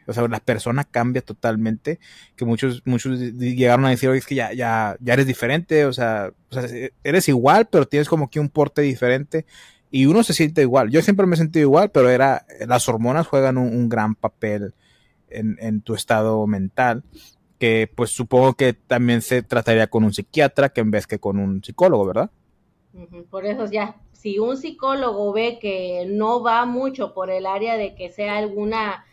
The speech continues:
Speaker 2: situación que se haya vivido, alguna problemática de algo por el estilo, entonces ya es cuando se remite.
Speaker 1: Ok.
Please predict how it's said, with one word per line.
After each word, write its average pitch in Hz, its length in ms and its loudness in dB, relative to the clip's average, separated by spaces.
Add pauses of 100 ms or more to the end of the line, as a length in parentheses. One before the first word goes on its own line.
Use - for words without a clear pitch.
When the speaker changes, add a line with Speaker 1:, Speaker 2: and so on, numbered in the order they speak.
(180)
Speaker 2:
situación 214 1080 -2
que 202 220 -4
se 208 100 -8
haya 202 240 -4
vivido, 202 600 -6
alguna 190 420 -10
problemática 185 680 -12
de 190 80 -8
algo 196 260 -8
por 196 160 -6
el 185 120 -6
estilo, 202 560 -6 (200)
entonces 202 580 -6
ya 202 160 0
es 208 240 -2
cuando 185 380 -6
se 180 200 -10
remite. 196 580 -6 (880)
Speaker 1:
Ok. 95 400 -12